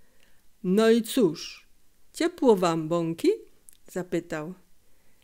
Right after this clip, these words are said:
„Mnie tam ciepło”, odpowiedziałem z głębi płaszcza. „A mnie jak?” krzyknął Felek. „O proszę ojca, jak mi to gorąco!”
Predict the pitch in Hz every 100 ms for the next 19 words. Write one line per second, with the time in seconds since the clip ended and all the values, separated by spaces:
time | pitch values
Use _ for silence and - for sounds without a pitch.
0 | - _ - - - - _ - 302 381
1 | 427 415 415 403 403 466 453 415 294 -
2 | 190 160 - 190 - 185 185 190 185 180
3 | 175 180 190 185 180 180 202 180 160 -
4 | - 160 185 - _ - - _ - -
5 | 294 403 508 494 494 359 247 262 539 -
6 | - _ - _ - 214 208 202 185 185
7 | 196 175 160 190 - - 622 494 359 330
8 | - 240 233 220 - 233 285 - - -
9 | 539 554 403 349 240 233 226 220 208 202
10 | - 220 277